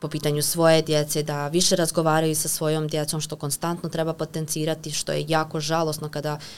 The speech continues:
u današnje vrijeme treba da se potencira taj razgovor sa svojom djecom, da s-, da budu slobodni, pa makar i bio problem što je neka glupost, neka sitnica,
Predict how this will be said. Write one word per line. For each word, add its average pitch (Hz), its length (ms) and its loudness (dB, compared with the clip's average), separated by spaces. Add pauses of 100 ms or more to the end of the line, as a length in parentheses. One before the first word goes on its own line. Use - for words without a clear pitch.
(120)
u 165 80 -4
današnje 165 500 0
vrijeme 160 320 -2
treba 156 240 0
da 156 80 -4
se 156 120 -2
potencira 151 680 -2
taj 143 220 -2
razgovor 147 360 -2
sa - 80 -4
svojom 156 400 -4
djecom, 151 400 -2
da 147 100 -6
s-, - 240 -6 (340)
da 156 100 -2
budu 185 320 0
slobodni, 165 760 0
pa 143 100 -2
makar 156 320 -2
i 175 340 0
bio 180 200 2
problem 160 760 2
što - 260 0
je 143 260 2 (880)
neka 147 240 -2
glupost, 156 460 0
neka 156 200 -4
sitnica, 151 680 -4